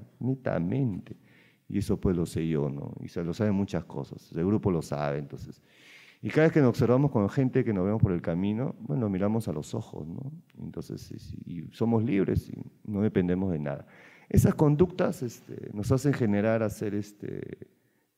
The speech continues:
eh, los temas que ahora trabajamos, ¿no? Y, este, las obras que hacemos y a dónde vamos y qué queremos, ¿no? Eh, si bien es cierto, este, el grupo se junta,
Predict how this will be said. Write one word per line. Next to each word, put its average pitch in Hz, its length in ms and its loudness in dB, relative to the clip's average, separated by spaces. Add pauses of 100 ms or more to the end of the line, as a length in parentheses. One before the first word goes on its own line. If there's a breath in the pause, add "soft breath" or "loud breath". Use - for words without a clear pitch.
eh, 50 720 -10 (120)
los 104 180 6
temas 135 240 6
que 131 100 -4
ahora 123 140 8
trabajamos, 110 640 4
¿no? 185 200 -4 (460 loud breath)
Y, 139 300 8
este, 120 300 6
las 98 160 4
obras 127 220 6
que 143 100 2
hacemos 143 540 4
y 110 140 -2
a 98 40 2
dónde 110 260 2
vamos 117 500 4
y 101 40 -8
qué 87 120 2
queremos, 78 500 0
¿no? 101 260 -6 (600 soft breath)
Eh, 87 580 -2
si - 140 0
bien 107 120 4
es 107 100 2
cierto, 113 460 4
este, 87 720 -2
el 101 100 4
grupo 113 500 4 (840 loud breath)
se 113 160 2
junta, 117 760 4